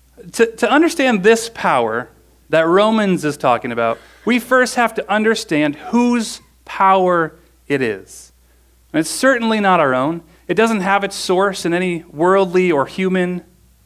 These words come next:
power. Romans tells us that this is a divine power, God's power. And that is what we're celebrating today. The power that frees the oppressed,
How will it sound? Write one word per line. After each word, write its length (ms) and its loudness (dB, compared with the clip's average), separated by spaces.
power. 500 -2
Romans 400 0
tells 300 0
us 140 -6
that 120 -10
this 160 -8
is 120 -10
a 60 -2
divine 600 -8
power, 460 -4
God's 440 -4
power. 460 -8
And 180 2
that 300 2
is 120 -2
what 160 -4
we're 80 -4
celebrating 960 0
today. 440 -2
The 80 -4
power 540 2
that 180 -2
frees 600 -2
the 140 0
oppressed, 600 -2